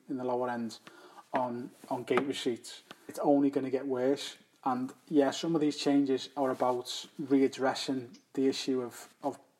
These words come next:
of payments to, to lower down, but I'm also concerned about, like, how long that, how long that situation would, would last. Like, there's only really agreements in place for this season and last season.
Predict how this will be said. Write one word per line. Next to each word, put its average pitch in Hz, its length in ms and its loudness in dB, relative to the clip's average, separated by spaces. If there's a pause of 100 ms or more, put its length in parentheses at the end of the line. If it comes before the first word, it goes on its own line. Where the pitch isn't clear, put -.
of 135 180 -4
payments 139 560 2
to, - 160 -10
to - 240 -2
lower 131 240 2
down, 123 340 -2
but 139 140 0 (480)
I'm 139 160 4
also 147 640 6 (560)
concerned 131 720 0
about, 123 420 0 (460)
like, - 100 -12
how 131 220 4
long 131 380 2
that, 139 180 2
how - 160 0
long 135 240 2
that 127 160 -2
situation 131 640 -2
would, 120 180 -8 (100)
would 131 140 -2
last. 131 340 0
Like, 147 120 0
there's 139 160 2
only 143 260 6
really 127 500 -2 (560)
agreements 135 480 2
in 135 80 -2
place 123 280 -2
for - 120 -8
this 117 220 -2
season 120 440 -2
and 117 160 -6
last 127 280 0
season. 143 340 2